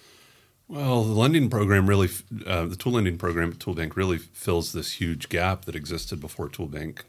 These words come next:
came to, came to Richmond, where volunteers from any part of the city, whether they were corporate or individuals, had this experience where there is a drive and a passion to do community work, um,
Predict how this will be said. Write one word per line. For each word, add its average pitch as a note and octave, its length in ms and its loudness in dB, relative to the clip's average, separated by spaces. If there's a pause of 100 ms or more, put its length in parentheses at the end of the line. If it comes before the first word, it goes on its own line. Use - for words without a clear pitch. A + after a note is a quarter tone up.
came D#2 260 -8
to, D2+ 440 -8
came D2+ 200 -8
to D#2 100 -12
Richmond, F2 480 0 (800)
where E2 220 0
volunteers E2+ 1300 0
from D#2 580 -6 (100)
any F#2 160 0
part F2 240 0
of D#2+ 80 -4
the D2+ 80 -6
city, D#2+ 460 -4
whether E2 140 -4
they D#2 120 -4
were D2+ 60 -6
corporate F2 560 -4
or F2 140 -2
individuals, D#2+ 680 -2 (960)
had G#2+ 140 -2
this F2 180 -2
experience F#2 680 0
where E2 140 -2
there E2 160 0
is D#2+ 80 -4
a D#2+ 60 -4
drive E2+ 680 -2
and E2+ 100 -6
a - 40 -8
passion F#2 720 0
to E2 280 -4 (320)
do G#2 140 0
community G2+ 360 2
work, E2+ 400 -6 (1160)
um, D#2+ 440 -6